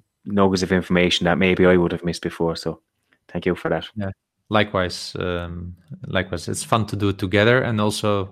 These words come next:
Speaker 2: a second pair of eyes really builds my own confidence as well. So thanks for that, E M F.
Speaker 1: Cool.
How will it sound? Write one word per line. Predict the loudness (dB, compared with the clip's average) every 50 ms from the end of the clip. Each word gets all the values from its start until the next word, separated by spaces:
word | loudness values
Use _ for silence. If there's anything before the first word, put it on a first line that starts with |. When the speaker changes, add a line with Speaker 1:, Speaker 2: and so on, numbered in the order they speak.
| -10
Speaker 2:
a | -10 -8
second | -4 -4 -2 -2 -4 -4 0
pair | 4 4 4
of | 4 6 6
eyes | 4 4 4 4 2 -2 -4 -4
really | -2 0 0 2 2 2 2 0
builds | 0 0 0 0 0 -2 -2
my | -2 0
own | 0 -2 -2
confidence | -2 -2 -2 -2 -4 -4 -4 -2 -2 -4 -6
as | -6 -4 -2
well. | 0 0 0
So | -2 -6 -8
thanks | -6 -4 -4 -4 -4
for | -6 -4 -4
that, | -4 -4 -4
E | -6 -6
M | -6 -6 -8
F. | -10 -10 -14 _ _ _ _ _ _ _ _ _ _ _ _ _ _ _ _ _ _ _ _ _ _ _ _ -20 -20 -20 -20 -20 -20 -20 -20 -20 _ _ _ _ 2
Speaker 1:
Cool. | 4 4 4